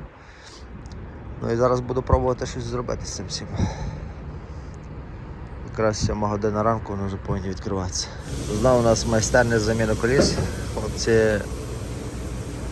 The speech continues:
айовські роблять все швидко. І це добре, значить я швидко зможу їхати далі.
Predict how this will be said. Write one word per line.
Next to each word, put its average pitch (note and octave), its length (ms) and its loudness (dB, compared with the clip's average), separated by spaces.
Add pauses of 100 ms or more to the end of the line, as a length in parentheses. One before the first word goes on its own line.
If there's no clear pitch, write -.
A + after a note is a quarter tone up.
(600)
айовські G#2 720 4
роблять G2+ 280 4
все G#2 160 -2
швидко. A#2+ 440 0 (500)
І - 20 -4
це - 160 -2
добре, G#2 320 2
значить G2 260 -2
я G2+ 80 -2
швидко - 440 0
зможу F2+ 300 -2
їхати F#2 320 -4
далі. E2+ 160 -2